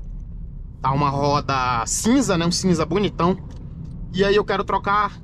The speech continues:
a, a roda, quero botar uma roda mais legal. E assim, tem mui-, muita coisa. Deixa, se inscreve no canal aí, deixa, deixa o like aí, se inscreve no canal que vai me ajudar muito. Vai acompanhando que tem muita coisa legal por vir. É um carro pra daily?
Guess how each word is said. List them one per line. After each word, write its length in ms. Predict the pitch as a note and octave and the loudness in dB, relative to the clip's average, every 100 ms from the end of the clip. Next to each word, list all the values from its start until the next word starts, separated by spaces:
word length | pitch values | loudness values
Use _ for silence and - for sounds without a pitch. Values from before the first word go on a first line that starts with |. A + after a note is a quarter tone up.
| - - - - | -16 -14 -12 -4
a, 340 | C#3 C#3+ - | 0 0 0
a 20 | |
roda, 360 | C#3+ F3+ F#3+ D#3+ | 2 4 4 2
quero 160 | C3+ C#3 | -4 -4
botar 180 | C3 | 0
uma 60 | D3+ | 0
roda 200 | D3 C#3+ | 2 0
mais 100 | C#3 | 0
legal. 400 | D3 E3+ E3+ D#3 - - - - - - | 0 2 2 2 -4 -12 -12 -12 -12 -6
E 160 | B4 | 0
assim, 240 | B4+ D#4+ F3+ | 4 4 4
tem 140 | E4+ | 4
mui-, 180 | F#4 F#4 - | 2 2 0
muita 240 | D#4 F#4 D4+ | 0 0 0
coisa. 260 | A4+ - | 0 0
Deixa, 300 | G3 D4 A#3 - | 0 0 0 -2
se 100 | - | -4
inscreve 280 | B3+ E4+ D#4+ | -2 0 0
no 60 | D#4 | 0
canal 240 | C#4 B3 | 2 2
aí, 120 | - | 0
deixa, 220 | F#3 F#3 | -2 -2
deixa 220 | - A3 G#3 | 0 0 2
o 40 | |
like 260 | E3+ E3+ E3 | 0 0 -2
aí, 80 | |
se 100 | F3 | -4
inscreve 240 | - F#3+ F3 | -2 0 0
no 80 | E3 | 0
canal 200 | D#3 E3 | 0 0
que 60 | |
vai 100 | E3+ | 2
me 60 | E3 | 2
ajudar 240 | D3+ E3+ | 2 0
muito. 600 | D#3 D3 F#3 C4+ - G#4 - - - | 2 4 6 6 4 2 0 -14 -10
Vai 240 | - F#3 | -4 -2
acompanhando 520 | G#3+ G3+ F#3 E3 G3 F#3 | -2 -4 -2 0 0 -2
que 100 | - | -4
tem 120 | D#3+ | -2
muita 240 | D#3 E3+ | -2 -4
coisa 240 | - E3 D#3+ | -4 -2 -2
legal 260 | D3+ D3+ | 0 -2
por 280 | - F#3+ C3+ | 2 0 0
vir. 240 | - - - - - - | -8 -12 -12 -14 -10 -2
É 100 | C4+ | 0
um 80 | C4 | 2
carro 280 | C4 B3 | 2 2
pra 200 | A3+ G#3 | 2 -2
daily? 460 | G3+ B3 B3+ B3 | 2 2 2 0